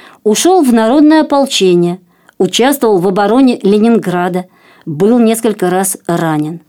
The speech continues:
В тысяча девятьсот сорок восьмом году окончил университет, а в тысяча девятьсот пятьдесят первом защитил кандидатскую диссертацию по теме роман Михаила Шолохова «Поднятая целина».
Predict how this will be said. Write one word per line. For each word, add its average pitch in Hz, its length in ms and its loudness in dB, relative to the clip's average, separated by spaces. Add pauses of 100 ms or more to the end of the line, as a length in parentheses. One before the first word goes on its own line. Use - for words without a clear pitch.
(520)
В - 100 -12
тысяча 247 380 0
девятьсот 247 400 0
сорок 269 240 0
восьмом 254 440 2
году 202 340 0 (260)
окончил 311 580 0
университет, 233 800 0 (300)
а 208 100 -2
в 202 80 -8
тысяча 294 340 0
девятьсот 277 440 0
пятьдесят 254 460 0
первом 226 500 2 (260)
защитил 254 640 0
кандидатскую 220 720 0
диссертацию 226 840 -2
по 214 180 -2
теме 240 480 0 (320)
роман 202 640 0
Михаила 185 480 0
Шолохова 294 600 0
«Поднятая 269 680 0
целина». 220 560 0